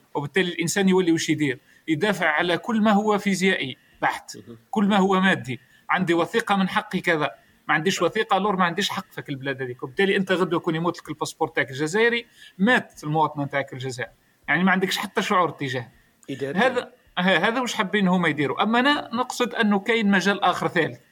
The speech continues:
Speaker 1: اللي هو المجال المتوازن. أنا مثلا كاين بعض الباحثين نحتاجهم برا، أنا ما نحتاجهمش لداخل.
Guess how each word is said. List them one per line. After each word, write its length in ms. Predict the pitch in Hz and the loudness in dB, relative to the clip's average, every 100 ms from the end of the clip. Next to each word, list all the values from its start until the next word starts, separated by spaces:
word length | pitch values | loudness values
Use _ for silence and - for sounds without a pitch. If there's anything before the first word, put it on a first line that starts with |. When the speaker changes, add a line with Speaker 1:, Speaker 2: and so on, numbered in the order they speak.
| _ | _
Speaker 1:
اللي 120 | 156 | 0
هو 160 | 180 190 | 2 2
المجال 380 | 165 160 156 196 | 0 -2 0 0
المتوازن. 540 | 185 180 170 139 - - - - - 202 | 0 2 2 2 -4 -16 -20 -20 -6 -2
أنا 120 | 254 | 0
مثلا 260 | 240 240 | 2 0
كاين 220 | 240 214 202 | 0 0 2
بعض 160 | 165 | 2
الباحثين 480 | 160 160 151 170 247 | 0 -2 -2 -2 -2
نحتاجهم 440 | 220 - 220 233 | -2 0 2 2
برا، 260 | 240 262 180 | 2 2 0
أنا 80 | 165 | -2
ما 80 | 160 | -4
نحتاجهمش 440 | 160 202 262 - | -2 0 0 0
لداخل. 360 | 180 151 - | 0 0 -2